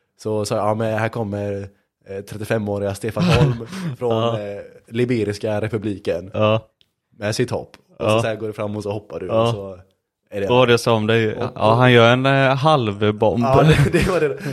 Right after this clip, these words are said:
Speaker 1: Jag gjorde typ så här, ja, men jag böjde knappt på benen och så tänkte de, ja, han gör en halv bomb.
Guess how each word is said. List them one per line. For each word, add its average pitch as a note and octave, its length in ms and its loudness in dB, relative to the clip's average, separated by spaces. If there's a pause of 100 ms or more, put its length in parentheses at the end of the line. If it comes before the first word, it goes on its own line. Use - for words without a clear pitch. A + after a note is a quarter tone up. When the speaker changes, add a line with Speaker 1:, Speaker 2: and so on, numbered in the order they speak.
(100)
Speaker 1:
Jag D3+ 140 0
gjorde D#3 140 -2
typ - 180 -10
så A2+ 80 -6
här, F#2+ 60 -6
ja, F#2 120 -6
men G#2 340 -8
jag A#2 220 0 (320)
böjde A2 360 -2
knappt C3+ 360 -6
på B2 80 -4
benen A2 340 -2
och - 100 0
så E3 140 0 (220)
tänkte C#3 240 -8
de, G2+ 100 -12
ja, G2 120 -4
han A2+ 140 0
gör D#3 80 -2
en D#3 80 -6
halv C3 440 0
bomb. G2 340 -4